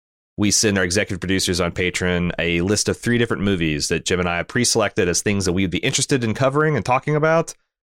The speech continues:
And, uh, y'all get the final say. So we got Pale Rider coming up next. If you would like to find out, uh, you know, or if you'd like to get in on this, uh, Prestige movie voting,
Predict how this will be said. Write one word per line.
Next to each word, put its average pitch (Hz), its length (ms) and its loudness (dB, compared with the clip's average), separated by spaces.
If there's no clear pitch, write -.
And, 98 440 0
uh, 95 400 4
y'all 101 420 2
get 147 140 -4
the 147 60 -4
final 143 300 0
say. 127 420 2
So 92 420 4
we 95 100 2
got 104 160 0
Pale 143 220 2
Rider 135 240 2
coming 120 300 2
up 110 180 0
next. 95 420 0
If 85 140 -2
you 113 80 4
would 110 100 2
like 104 160 0
to - 60 -14
find 98 340 0
out, 92 380 0
uh, 87 560 2
you 92 140 -2
know, 87 80 0
or 85 80 2
if 92 80 -2
you'd 120 80 4
like 113 120 2
to 101 40 -6
get 104 160 2
in 104 140 4
on 95 100 2
this, 92 340 2
uh, 87 140 2
Prestige 92 520 -2
movie 85 220 -2
voting, 87 480 0